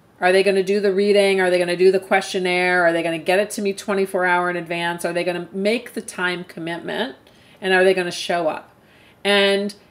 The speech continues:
if they, if they don't, it may, it doesn't necessarily say that they wouldn't be a good client, but I'm not sure that they're eager,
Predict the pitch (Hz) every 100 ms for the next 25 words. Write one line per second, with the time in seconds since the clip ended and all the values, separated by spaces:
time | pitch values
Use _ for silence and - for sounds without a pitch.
0 | _ _ 277 - 403 262 - 262 - 277
1 | 214 285 269 214 202 220 - _ _ _
2 | _ _ _ - 254 302 320 311 269 330
3 | 339 370 311 277 269 285 285 247 233 226
4 | 226 214 208 208 196 196 185 190 190 185
5 | 190 180 175 175 170 165 - 190 175 190
6 | 285 370 311 240 _ _ _ _ _ _
7 | - 208 214 220 233 220 - 220 202 196
8 | 185 175 - - 175 170 165 151 -